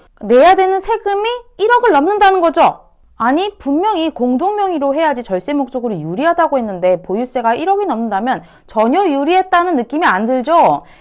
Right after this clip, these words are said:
그래서 갑자기 궁금해져요. 만약에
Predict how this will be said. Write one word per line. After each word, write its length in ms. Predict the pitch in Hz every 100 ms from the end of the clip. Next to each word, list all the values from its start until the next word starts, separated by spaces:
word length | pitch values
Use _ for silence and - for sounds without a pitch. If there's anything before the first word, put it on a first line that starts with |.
| _
그래서 480 | - 415 392 302 359
갑자기 540 | - 208 - 359 403
궁금해져요. 640 | 381 339 392 392 277 165 -
만약에 680 | 190 247 320 247 208 247